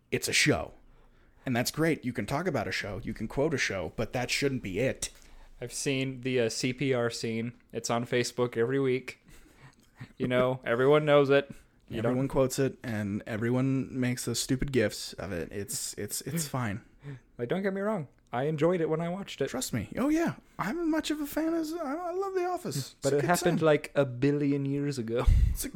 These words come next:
Speaker 1: it's a good time. It's great times.
Speaker 2: This
Speaker 1: It's
Speaker 2: is,
Speaker 1: good.
Speaker 2: it's good.
Speaker 1: Um,
Speaker 2: I digress.
Speaker 1: You know, and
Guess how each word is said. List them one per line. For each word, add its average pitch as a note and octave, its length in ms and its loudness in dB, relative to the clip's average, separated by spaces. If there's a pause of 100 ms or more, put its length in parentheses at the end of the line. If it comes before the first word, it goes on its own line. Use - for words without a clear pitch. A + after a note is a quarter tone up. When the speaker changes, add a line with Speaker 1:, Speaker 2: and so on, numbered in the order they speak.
Speaker 1:
it's B3+ 260 -4
a - 40 -6
good F3+ 240 -4
time. C4 480 0
It's - 180 -6
great B3 260 -4
times. A2 420 -2
Speaker 2:
This D#3+ 300 -2
Speaker 1:
It's F3 120 2
Speaker 2:
is, D3+ 280 4
Speaker 1:
good. E3+ 200 -4
Speaker 2:
it's A#3 140 -10
good. - 200 -10 (600)
Speaker 1:
Um, D#3+ 420 2
Speaker 2:
I B2+ 80 6
digress. B2 540 0 (720)
Speaker 1:
You F3 120 -4
know, C3 240 -2
and - 20 -6